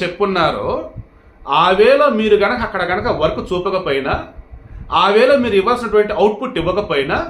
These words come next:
వాటిని తీసుకునే హక్కు మరలా ప్రభుత్వానికి ఉంటుంది. ప్రభుత్వానికి కొన్ని కార్పొరేట్ కంపెనీల మధ్య జరిగే అగ్రిమెంట్ almost అన్ని ఇలాగే ఉంటాయి. ఓకే, అలా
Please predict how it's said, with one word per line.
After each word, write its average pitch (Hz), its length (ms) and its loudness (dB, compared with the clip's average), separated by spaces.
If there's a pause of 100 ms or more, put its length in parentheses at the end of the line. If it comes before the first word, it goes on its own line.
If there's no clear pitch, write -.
(540)
వాటిని 208 400 -2 (120)
తీసుకునే 254 340 -4
హక్కు 185 280 -2
మరలా 208 280 0
ప్రభుత్వానికి 170 580 -4
ఉంటుంది. - 340 -8 (1160)
ప్రభుత్వానికి 240 880 -2
కొన్ని 208 180 0
కార్పొరేట్ 208 440 0
కంపెనీల 190 320 0
మధ్య 175 200 -4
జరిగే 175 240 -2
అగ్రిమెంట్ 190 260 -2
almost 160 360 -4
అన్ని 170 140 -6
ఇలాగే 135 300 0 (100)
ఉంటాయి. - 240 -12 (1080)
ఓకే, 254 180 -4 (840)
అలా 277 240 2